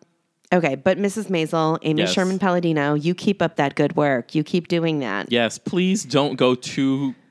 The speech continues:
Speaker 2: kooky crazy. Like,
Speaker 1: Nah.
Speaker 2: they're giving you a
Speaker 1: Nah.
Speaker 2: budget. Like, it, everything in this, everything so far that I've seen
Speaker 1: As long
Speaker 2: has
Speaker 1: as she
Speaker 2: worked.
Speaker 1: keeps sweeping Emmys, like,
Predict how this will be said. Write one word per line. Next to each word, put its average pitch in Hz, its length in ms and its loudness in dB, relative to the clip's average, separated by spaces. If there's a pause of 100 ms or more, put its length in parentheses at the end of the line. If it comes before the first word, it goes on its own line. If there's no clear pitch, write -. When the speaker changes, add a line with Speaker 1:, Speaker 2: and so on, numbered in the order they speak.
(140)
Speaker 2:
kooky 139 380 -4
crazy. 95 720 -4
Like, 92 220 0
Speaker 1:
Nah. 214 680 2
Speaker 2:
they're 131 140 4
giving 147 240 0
you 151 120 2
a 170 80 4
Speaker 1:
Nah. 160 60 0
Speaker 2:
budget. 127 760 2
Like, 113 420 0
it, 139 280 2
everything 185 500 2
in 170 140 0
this, 156 300 -2
everything 180 380 0
so 160 200 2
far 143 260 0
that 120 120 0
I've 113 160 2
seen 120 180 -6
Speaker 1:
As 110 60 0
long 453 80 2
Speaker 2:
has 466 100 2
Speaker 1:
as 523 100 0
she - 60 2
Speaker 2:
worked. 539 180 4
Speaker 1:
keeps 427 120 -4
sweeping 302 360 2
Emmys, 170 480 0
like, 165 460 -4